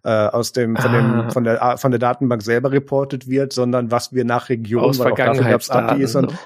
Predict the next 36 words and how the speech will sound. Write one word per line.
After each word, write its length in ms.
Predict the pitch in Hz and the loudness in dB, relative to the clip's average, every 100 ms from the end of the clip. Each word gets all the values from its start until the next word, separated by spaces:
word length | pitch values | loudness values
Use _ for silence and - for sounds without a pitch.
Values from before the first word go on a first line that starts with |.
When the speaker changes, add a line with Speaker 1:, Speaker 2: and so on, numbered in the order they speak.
| - | -4
Speaker 1:
genau, 460 | 143 139 143 123 110 | 0 2 2 0 2
was, 240 | 120 - | 0 0
was 180 | 131 - | -2 -2
zu 120 | - | -2
erwarten 540 | 143 117 120 127 - 123 | 0 2 2 0 0 0
Speaker 2:
Das 140 | 127 | 0
Speaker 1:
ist 80 | 131 | 2
Speaker 2:
wär 60 | 139 | 0
ein 60 | |
Speaker 1:
oder 80 | 131 | 2
für 40 | 131 | 2
Speaker 2:
geiles 200 | 131 127 | 2 2
Speaker 1:
die 40 | |
Region 120 | 123 117 | 2 2
Speaker 2:
Feature. 140 | 135 | 2
Speaker 1:
oder 80 | 123 | 2
für 100 | 127 | 0
diesen 200 | 123 120 | -2 -2
Zeitraum. 460 | - 117 117 113 110 - - - | -2 -2 0 -4 -6 -12 -20 -8
Ähm, 380 | 135 127 131 135 | -2 0 0 -2
ja, 360 | 135 120 139 175 | -4 0 0 0
das 160 | 139 - | -2 -4
Problem 380 | 127 131 170 | -2 0 2
war, 100 | 165 | 0
das 140 | 135 127 | 0 -2
ist, 340 | 143 - - | -6 -6 -10
das 260 | 143 135 131 | -2 -2 -2
ist 140 | 151 | -6
Speaker 2:
Ist, 40 | 147 | -2
Speaker 1:
leider 280 | 147 143 143 | 0 2 2
Speaker 2:
ist 80 | 139 | 2
Speaker 1:
nicht 40 | |
Speaker 2:
sehr 120 | 143 | 2
Speaker 1:
so 80 | 160 | 2
richtig 240 | 147 131 123 | 0 0 -2
Speaker 2:
kompliziert, 160 | 127 | 0